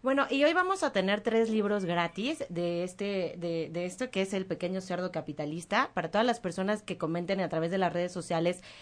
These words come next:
o que se comuniquen a los teléfonos en cabina, es importante decirles que, bueno, eh, sumado a todos estos tips que tú nos estás dando el día de hoy, Sofía, bueno, pues las personas que nos estén escuchando, el día de hoy se van a poder llevar mucho más información a través de tu libro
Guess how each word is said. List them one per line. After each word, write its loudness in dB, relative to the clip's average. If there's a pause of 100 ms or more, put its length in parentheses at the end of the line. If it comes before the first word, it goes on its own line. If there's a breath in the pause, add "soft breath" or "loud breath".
(180 loud breath)
o 0
que 2
se 0
comuniquen -2
a 2
los -2
teléfonos -4
en -2
cabina, 0 (340 loud breath)
es -2
importante 4
decirles 2
que, 4
bueno, 4
eh, 0
sumado 6
a 0
todos 6
estos 0
tips -4
que 2
tú 0
nos 2
estás 0
dando 2
el 0
día 4
de 2
hoy, 2
Sofía, 2
bueno, -2
pues -6
las -2
personas -2
que -2
nos -4
estén -2
escuchando, 0 (320 loud breath)
el 2
día 10
de 8
hoy 6
se 0
van 4
a 2
poder 0
llevar 4 (420 loud breath)
mucho 8
más 6
información 2
a 4
través 2
de 0
tu 0
libro 4